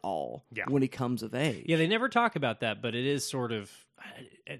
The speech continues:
Speaker 2: they don't even really need to imply it, 'cause I just, I was like, "Oh, well, of course, that's w-, part of why she wants him gone."
Speaker 1: Yeah. So there's a new heir apparent, and, and so there's those dynamics, and then just the way in which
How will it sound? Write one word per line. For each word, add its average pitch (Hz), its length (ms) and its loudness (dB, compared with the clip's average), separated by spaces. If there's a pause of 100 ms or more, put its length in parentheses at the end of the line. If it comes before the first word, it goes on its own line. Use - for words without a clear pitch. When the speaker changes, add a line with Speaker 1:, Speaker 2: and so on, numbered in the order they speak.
(120)
Speaker 2:
they 170 100 -2
don't 208 140 2
even 185 120 0
really 180 200 0
need 165 140 -2
to 139 100 0
imply 160 320 -4
it, - 180 -8
'cause 117 100 -10
I 120 120 2
just, 120 240 -6
I - 20 0
was 113 140 -4
like, 101 180 -2
"Oh, 151 160 -4
well, 98 240 -4
of - 140 -14
course, 120 420 -6 (380)
that's 156 220 -6 (200)
w-, 110 200 -12
part 117 220 -2
of 101 60 -10
why 95 140 -4
she - 160 -10
wants 95 180 -12
him - 100 -20
gone." 104 340 -6 (120)
Speaker 1:
Yeah. 240 280 0 (260)
So - 180 6
there's 143 160 10
a 143 60 8
new 156 180 6
heir 151 180 8
apparent, 147 480 4
and, 151 200 4
and 160 200 2
so 175 140 8
there's 147 240 8
those 165 240 10
dynamics, 160 560 6
and 165 160 6
then 160 120 6
just 143 160 0
the 151 80 8
way 139 200 8
in 139 100 4
which 131 240 0